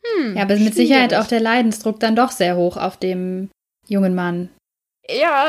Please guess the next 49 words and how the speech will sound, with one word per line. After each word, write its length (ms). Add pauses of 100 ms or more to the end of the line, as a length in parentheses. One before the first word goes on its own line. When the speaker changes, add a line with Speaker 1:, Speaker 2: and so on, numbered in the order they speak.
Speaker 1:
ich 180
weiß 240
es 140
nicht. 180
Also 140
der 240
war 160
auch 60
schon 160
immer 180
ein 80
bisschen 260
dafür 320
bekannt, 480
irgendwie 380
so 500 (380)
bisschen 260
verrückte 400
Aktion 460
zu 120
machen. 240
Vielleicht 460
war 100
das 140
Speaker 2:
Mhm. 100
Speaker 1:
auch 60
noch 140
mal 160
so 140
ein 200 (180)
privates 500
an 160
die 100
Grenze 400
gehen. 180
Jetzt 160
guck 140
ich 60
mal, 160
was 100
Speaker 2:
Ah, 80
Speaker 1:
jetzt 100 (220)
passiert. 20
Speaker 2:
okay. 300
Speaker 1:
Ich 60
weiß 200
es 160
nicht. 220 (180)
Speaker 2:
Okay. 380